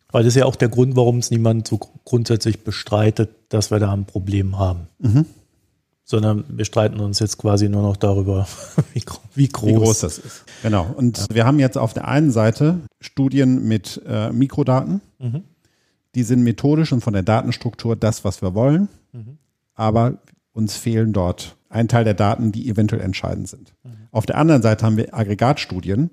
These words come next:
Speaker 2: bei denen wir eine andere Form der Datenprobleme haben und die natürlich auch, sagen wir mal, von der Messmethode her viel kruder sind und viel, äh, viel angreifbarer.
Speaker 1: Ja.
Speaker 2: Und diese beiden Studien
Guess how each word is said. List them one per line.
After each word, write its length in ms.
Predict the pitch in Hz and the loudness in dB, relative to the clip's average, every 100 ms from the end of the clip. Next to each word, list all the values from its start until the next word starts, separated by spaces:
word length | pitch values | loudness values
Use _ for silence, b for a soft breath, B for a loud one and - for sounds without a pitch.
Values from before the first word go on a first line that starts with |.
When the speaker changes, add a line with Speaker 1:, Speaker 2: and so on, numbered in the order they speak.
| - | -6
Speaker 2:
bei 100 | 104 | 0
denen 180 | 113 104 | 2 2
wir 80 | |
eine 180 | 101 98 | 0 -2
andere 500 | 135 165 139 92 87 - | 0 2 2 0 -2 -6
Form 380 | - - 104 104 | -10 -4 -2 0
der 320 | 95 90 87 | 0 -2 -2
Datenprobleme 760 | - 92 117 - 120 117 120 113 | -2 -2 -4 -4 -4 0 0 0
haben 440 | 120 120 180 165 - - | -2 -2 -2 -4 -8 -2
und 260 | 123 113 | 0 0
die 80 | 131 | 2
natürlich 580 | 123 120 - 135 131 - | 2 2 2 2 2 0
auch, 360 | 123 117 - - _ _ | 0 0 -2 -20 _ _
sagen 200 | - 127 | -4 0
wir 80 | 127 | 2
mal, 280 | 117 113 110 | 2 2 0
von 220 | - 117 | -2 -2
der 420 | 107 101 98 - - | 0 0 -2 -6 -12
Messmethode 880 | 107 107 185 - 107 87 101 98 101 | -4 2 2 2 0 0 -2 0 0
her 400 | 98 101 107 113 | 0 0 -2 -4
viel 380 | - 139 131 120 | -6 0 2 2
kruder 480 | - - 143 117 | -2 0 2 2
sind 320 | 98 107 104 98 | 0 0 -2 -4
und 240 | 95 95 | -8 -8
viel, 480 | - 101 98 98 95 | -10 -10 -6 -4 -4
äh, 400 | - - 82 - | -6 -8 -8 -8
viel 180 | - - | -8 -2
angreifbarer. 720 | 120 104 90 - - - - _ _ - | 0 -2 -6 -8 -12 -12 -18 _ _ -4
Speaker 1:
Ja. 180 | 117 113 - | -4 -4 0
Speaker 2:
Und 260 | 123 117 - | 2 2 0
diese 200 | 165 147 | 0 2
beiden 500 | 123 135 143 139 - _ | 4 4 4 2 -2 _
Studien 560 | - 190 139 107 151 | -6 -2 2 2 2